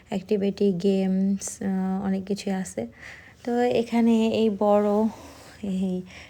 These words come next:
নাগরদোলা টাইপের আর কি, জোর করে টিকিট কেটে আমার হাজব্যান্ড আর হাজব্যান্ডের বন্ধু আমাদের দুই বউদেরকে, বাচ্চাদের নিয়ে উঠিয়ে দিল। তো আমার বড় ছেলেটা গেল না, আমি আবার এটাতে অনেক ভয় পাই,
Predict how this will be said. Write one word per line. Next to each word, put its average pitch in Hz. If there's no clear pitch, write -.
নাগরদোলা 196
টাইপের 185
আর 185
কি, 233
জোর 208
করে 202
টিকিট 202
কেটে 220
আমার 202
হাজব্যান্ড 202
আর 180
হাজব্যান্ডের 180
বন্ধু 180
আমাদের 180
দুই 180
বউদেরকে, 175
বাচ্চাদের 180
নিয়ে 180
উঠিয়ে 180
দিল। 165
তো 185
আমার 185
বড় 190
ছেলেটা 202
গেল 196
না, 202
আমি 196
আবার 190
এটাতে 190
অনেক 196
ভয় 190
পাই, 190